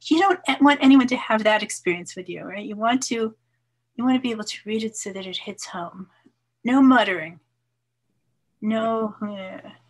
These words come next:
none of that. You know, take, bring your f-, voice full now. I had a tutor years ago. One of my students was, a, uh, she is still an actress, a director,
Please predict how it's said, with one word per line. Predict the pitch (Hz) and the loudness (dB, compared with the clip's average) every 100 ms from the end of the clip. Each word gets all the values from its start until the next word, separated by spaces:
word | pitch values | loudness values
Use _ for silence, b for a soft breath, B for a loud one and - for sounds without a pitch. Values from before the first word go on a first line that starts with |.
| - | -8
none | 226 240 | -4 -4
of | 220 | -4
that. | 175 175 - - - _ _ _ _ _ _ _ _ _ _ | -6 -6 -10 -20 -20 _ _ _ _ _ _ _ _ _ _
You | 208 | -14
know, | 202 196 - _ _ _ _ | -14 -14 -18 _ _ _ _
take, | - 240 - | -10 -10 -8
bring | 247 254 | 0 0
your | 233 | 0
f-, | 220 - - | -6 -16 -14
voice | 185 208 208 - | -6 -4 -2 -4
full | - 208 196 | -6 -2 -2
now. | 196 190 196 B B B - | -4 -10 -12 B B B -6
I | |
had | 226 247 | -4 -4
a | |
tutor | 240 - 285 285 262 190 190 - | -4 -4 0 2 2 -2 -4 -4
years | 240 277 247 | -2 0 -2
ago. | 214 196 190 | -4 -4 -4
One | 190 208 233 | -4 -2 0
of | 247 | 0
my | 226 | -2
students | - 226 208 202 - 196 | -6 -6 -4 -6 -8 -8
was, | 190 190 | -8 -8
a, | 185 214 - - | -12 -14 -20 -12
uh, | 202 196 | -10 -8
she | 196 233 233 247 | -4 -4 -4 -8
is | 233 - | -8 -8
still | - 214 | -4 -4
an | 190 | -4
actress, | 196 220 - 208 190 | -4 -4 -6 -8 -8
a | |
director, | 185 185 190 - 202 190 | -8 -6 -6 -6 -6 -6